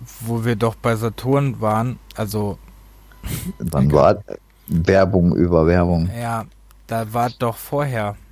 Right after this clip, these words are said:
Speaker 1: Das war vor
Speaker 2: Bist du dir
Speaker 1: Weihnachten. Ja, weil noch der Weihnachtsmarkt stand.
Speaker 2: Ja, ich, ich weiß, dass die, äh, Probleme mit dem Release, glaub ich, hatten. Angeblich sollte der dann verschoben werden und beim Saturn stand der dann trotzdem irgendwie schon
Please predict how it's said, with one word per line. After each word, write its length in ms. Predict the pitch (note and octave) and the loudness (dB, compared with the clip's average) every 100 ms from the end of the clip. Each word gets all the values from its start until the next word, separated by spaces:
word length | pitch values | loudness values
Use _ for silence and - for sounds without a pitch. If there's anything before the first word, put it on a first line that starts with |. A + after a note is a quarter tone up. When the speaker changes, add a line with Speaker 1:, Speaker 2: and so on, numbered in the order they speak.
| _ _ _ _ _ _ _ _ - _ - - - | _ _ _ _ _ _ _ _ -20 _ -20 -20 -20
Speaker 1:
Das 340 | A2+ A2 - | -16 -12 -8
war 180 | A#2+ A#2+ | -2 -2
vor 260 | - - D3+ | -4 -4 -2
Speaker 2:
Bist 180 | B2+ A2 | 2 2
du 120 | F2+ | 4
dir 20 | |
Speaker 1:
Weihnachten. 380 | F#2 F2 A2+ A2+ | 2 0 0 -6
Ja, 460 | A#2 A#2+ A2+ C3 | -4 0 2 0
weil 140 | C3+ A#2+ | 0 -2
noch 140 | B2 | -4
der 180 | - G#2+ | -6 -6
Weihnachtsmarkt 680 | B2 C#3 D#3 - B2 G#2+ - | -4 -2 -2 -2 -4 -4 -6
stand. 440 | - C3 A2 - - - - - - - - - | -4 -2 -4 -14 -20 -20 -20 -20 -16 -16 -12 0
Speaker 2:
Ja, 260 | F#2+ G#2+ | 4 4
ich, 200 | G2 G2 | 2 0
ich 180 | F#2 - | -4 -2
weiß, 360 | F#2 G2+ D3 - | 0 2 0 -2
dass 200 | B2+ - | -6 -6
die, 180 | B2 A#2 | -6 -4
äh, 600 | D2 G#2 A2 G#2+ G#2+ F#2+ - - | -2 2 4 4 4 0 -6 -12
Probleme 480 | - F#2+ G#2 C#3 C#3 | -6 2 2 4 4
mit 180 | B2+ | 2
dem 160 | B2 A2 | 2 2
Release, 560 | G#2 G#2 G#2+ G#3+ - - | 4 4 2 -2 -4 -4
glaub 300 | F2+ F2 F2+ | 2 2 2
ich, 220 | F2+ - | -2 -4
hatten. 380 | - - C#3 - | -2 2 0 0
Angeblich 640 | - A2 A2+ A#2 A2+ G#2 | 2 2 2 0 0 0
sollte 340 | - A2 A2+ | 2 2 2
der 140 | G#2 G2 | 0 2
dann 240 | G2+ F#2 | 0 -2
verschoben 600 | - F2 - A#2+ C3 C#3 | -4 -10 -2 2 2 4
werden 280 | B2 B2+ C#3 | 4 4 2
und 200 | G2+ G#2 | -2 0
beim 200 | G#2 F#2+ | 0 0
Saturn 380 | G2 F2+ A#2 B2+ | -2 -4 -4 -4
stand 320 | - B2+ C3 | -2 -2 2
der 80 | A2 | 4
dann 180 | G#2 G2+ | 4 0
trotzdem 400 | G2 - A2+ F#2 | -6 -8 -4 -2
irgendwie 240 | A2+ G#2+ | 0 -2
schon 400 | - A2+ A2 A2 | 0 0 2 0